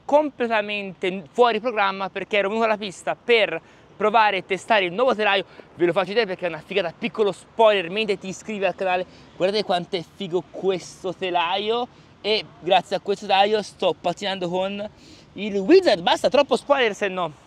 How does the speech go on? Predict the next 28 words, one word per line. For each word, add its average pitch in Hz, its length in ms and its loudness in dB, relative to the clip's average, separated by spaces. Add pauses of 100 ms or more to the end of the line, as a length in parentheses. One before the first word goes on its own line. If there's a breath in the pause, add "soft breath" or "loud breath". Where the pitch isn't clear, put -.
(720)
E 214 200 2 (420 loud breath)
è - 100 2
venuto 262 180 4
anche 240 240 2
Gabri. 214 400 2
Gabri, 202 380 0
per 175 180 -8
chi 208 80 -12
non 220 80 -4
lo 202 60 -2
conoscesse, 202 580 -2
è 170 40 4
male 208 440 2
perché 175 140 -6
non 175 100 -4
sei 190 140 -4
iscritto 175 160 -4
al 180 80 -4
canale 196 180 -2
se 180 120 -10
non 175 100 -6
lo 190 60 -6
conosci, 190 300 -8 (360 loud breath)
è 202 80 0
il 208 260 2
fisioterapista 240 760 0 (340 loud breath)
che 190 160 0
segue 180 640 2